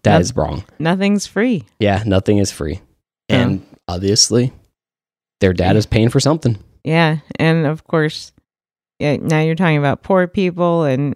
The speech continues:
Speaker 2: what kind of manipulation are they being subjected to.
Speaker 1: Yep. You don't know. They should just get a clean phone. Those phones are nice. They're Samsung Galaxy S threes too. I really wanted one, but now with this malware on it.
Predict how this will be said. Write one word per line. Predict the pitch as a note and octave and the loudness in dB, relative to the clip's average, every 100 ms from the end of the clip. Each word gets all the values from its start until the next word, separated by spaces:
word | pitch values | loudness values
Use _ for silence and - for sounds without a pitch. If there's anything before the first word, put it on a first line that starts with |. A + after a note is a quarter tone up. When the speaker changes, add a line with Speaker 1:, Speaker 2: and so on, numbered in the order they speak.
| - | -8
Speaker 2:
what | C#3+ D#3 - | -6 -6 -2
kind | E3 | 0
of | D3+ | 0
manipulation | D3+ D#3 D#3 C#3+ D#3 - D#3 | 0 0 0 2 2 0 -2
are | D#3 D3 - - | -4 -4 -6 -2
they | D3+ | 0
being | D#3+ D#3 D#3 | 0 -2 -2
subjected | D#3+ D#3 D3+ - D#3 | -4 -2 -4 -4 -4
to. | F3+ D#3+ D#3 - - | -2 0 -2 -4 -6
Speaker 1:
Yep. | - G2 - - _ _ _ _ _ - | 0 2 2 -2 _ _ _ _ _ -10
You | |
don't | D#2 G#2 | -4 2
know. | B2 A2+ A2 - | 4 4 2 -2
They | F2+ | -2
should | - F2 | -2 -2
just | F#2+ - | -2 2
get | G#2 | 2
a | |
clean | - - G#2+ A2+ A#2+ A#2+ | 2 0 2 4 2 -2
phone. | _ E2+ E2+ E2+ F#2+ | _ -6 -4 -6 -6
Those | B2 D#3 | -2 -2
phones | F#3+ A3 A3+ | 0 0 2
are | |
nice. | E3+ A#3+ A#3+ | 0 0 -2
They're | C3+ | -4
Samsung | - F3+ F3+ F3+ D#3+ | -2 0 0 0 2
Galaxy | D#3+ E3 - D3 | 2 2 0 0
S | E3+ - | 0 -2
threes | G#3 G3 - | 0 0 0
too. | F#3 | 0
I | |
really | C#3 E3 F3 | 2 4 4
wanted | E3+ G3 D3+ | 2 2 0
one, | F#2+ F2+ A2 | 0 0 -2
but | A#2+ | -4
now | G#2 A2+ | -2 -2
with | G2+ | -4
this | - | -6
malware | E2+ G#2 D#3+ E2 F#2 | -2 0 0 0 0
on | |
it. | A#2+ | -2